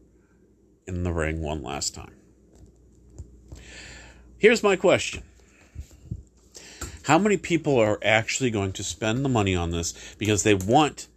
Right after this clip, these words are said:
to see Ric Flair one last time? Okay, he's saying past his prime is l-, is an understatement. First off, it's, this match is going to look like complete and utter shit.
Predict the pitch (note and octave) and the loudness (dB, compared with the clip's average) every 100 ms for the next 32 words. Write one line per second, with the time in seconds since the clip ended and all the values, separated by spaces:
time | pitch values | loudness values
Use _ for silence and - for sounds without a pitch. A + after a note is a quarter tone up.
0 | _ - C3 - A#2 G#2 G2 G#2 - G#2+ | _ -4 2 2 2 0 0 -2 -4 0
1 | F#2 F2 - - - _ D2 F2 F#2 F2 | 2 2 -2 -14 -20 _ -10 -4 -2 -2
2 | F2+ F2 - F2+ D2 B1 - - - A2 | -4 -6 -6 -8 -10 -12 -18 -18 -4 0
3 | A2+ G2 D2 - A2 - G2+ F#2 F2+ F#2+ | 2 0 -2 -12 -12 -6 -6 -6 -8 -8
4 | G2+ A2 B2+ - - - - C#3 - D3+ | -10 -10 -10 -12 -20 -20 -14 0 4 6
5 | D3+ C3+ - C#3+ D3 - A#2+ - - A2+ | 4 2 -4 -2 0 -2 -8 -10 -10 -4
6 | G#2 F2 E2 E2 - - - - A2 F2+ | -2 -2 -4 -8 -14 -20 -20 -6 -4 -4
7 | F#2+ F#2 F#2+ G2+ G#2 G#2 G#2+ F#2 F2 F2+ | -4 -4 -4 -2 -2 0 0 2 0 0
8 | G2 F#2+ F2 - D#2 - - - - _ | 0 0 0 -4 -8 -10 -16 -18 -20 _
9 | _ _ _ _ - G2 F2+ - D#2+ - | _ _ _ _ 2 2 2 -4 -8 -10
10 | - - - A#2+ A#2+ - - A#2 - A2+ | -18 -20 -2 0 2 0 0 -2 0 0
11 | B2 A#2+ G2+ G#2 F#2+ - F#2+ F2+ F2 F2+ | 0 -2 0 0 0 -2 0 0 0 0
12 | F2 F#2 F2 F2+ E2+ E2 D#2+ D#2 - - | -2 -4 -4 -4 -4 -4 -2 -2 -4 -6
13 | - F#2 C2 | 0 0 0